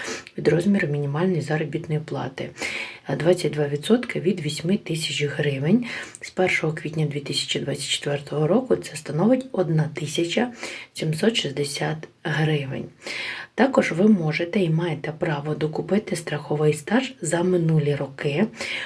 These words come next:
При цьому сума сплаченого єдиного внеску за кожен місяць такого періоду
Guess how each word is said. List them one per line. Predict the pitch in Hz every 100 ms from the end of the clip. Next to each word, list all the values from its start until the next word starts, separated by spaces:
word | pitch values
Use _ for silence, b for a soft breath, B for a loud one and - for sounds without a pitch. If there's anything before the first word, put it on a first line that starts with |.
| B
При | - 185
цьому | - 190 170
сума | 170 185 165
сплаченого | 156 - 165 156 - 147 143 151
єдиного | 160 160 180 170 151 160
внеску | 170 160 143 - - - 214 B B B -
за | 170
кожен | 175 220 202 185
місяць | 165 160 -
такого | - - 156 151 151
періоду | 180 156 143 143 151 214